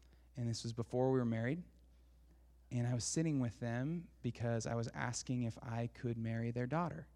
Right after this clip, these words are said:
And I was so nervous, so nervous that I actually don't remember most things that were shared at that little thing 'cause I kinda blacked out.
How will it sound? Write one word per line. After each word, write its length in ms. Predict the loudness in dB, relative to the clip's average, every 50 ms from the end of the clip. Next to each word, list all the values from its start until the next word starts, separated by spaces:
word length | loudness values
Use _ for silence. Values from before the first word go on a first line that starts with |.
| -20 -20 -20 -20 -20 -20 -20 -20 -20 -20 -20 -20 -20 -20 -20 -20 -20 -20 -20 -20 -20 -20 -20 -20 -20 -20 -20 -20 -20 -20 -18 -10
And 80 | -8 -6
I 60 | -4
was 80 | -2 -2
so 280 | 0 2 4 4 4
nervous, 640 | 4 4 4 4 2 0 -2 -6 -8 -8 -10 -10 -12 -14 -20 -20 -20 -20 -20 -20 -20 -20 -20 -20 -20 -20 -20 -20 -20 -10
so 320 | -6 -2 4 6 8 8 8
nervous 400 | 8 8 8 6 6 4 2 4
that 140 | 4 4 6
I 80 | 6 6
actually 260 | 4 4 2 2 4
don't 180 | 4 4 4
remember 280 | 4 4 4 6 6 6
most 320 | 6 6 6 4 2 0
things 260 | 0 0 2 2 0 0
that 100 | -2 -2
were 80 | -4 -4
shared 340 | -2 0 2 2 2 2
at 120 | 0 -2 -2
that 240 | -2 -2 -2 -2 -2
little 380 | 0 0 0 0 0 -2 -4 -8 -14 -20 -20 -20 -20 -20 -12 -6
thing 220 | -2 0 2 2 2
'cause 100 | 4 2
I 80 | 2
kinda 240 | 2 2 4 4 4
blacked 380 | 4 4 4 4 4 4 4 6
out. 240 | 6 6 6 2